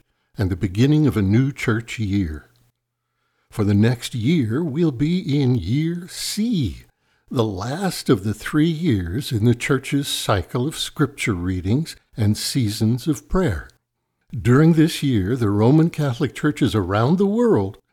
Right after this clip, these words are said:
will be reading primarily from the Gospel of Luke. These facts bring up three topics that deserve some further explanation. First, the church's three-year liturgical cycle.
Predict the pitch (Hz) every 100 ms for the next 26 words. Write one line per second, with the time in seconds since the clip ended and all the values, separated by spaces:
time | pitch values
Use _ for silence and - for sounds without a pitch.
0 | - 104 90 101 107 127 131 135 - 85
1 | 92 107 135 151 143 170 98 90 87 98
2 | 104 - 123 120 104 104 85 - _ _
3 | _ _ _ _ _ - 120 117 185 190
4 | 196 - - 165 143 113 - - - 147
5 | 139 131 - - 294 285 - 160 151 156
6 | - - 139 135 131 104 139 110 - 143
7 | 131 - 101 95 95 87 - - 107 135
8 | 143 - - 78 _ _ _ _ - -
9 | 87 78 - - - - _ _ _ 208
10 | 202 160 147 156 120 - - 123 139 139
11 | 120 131 131 127 - - 110 110 - 123
12 | - 202 160 - 92 -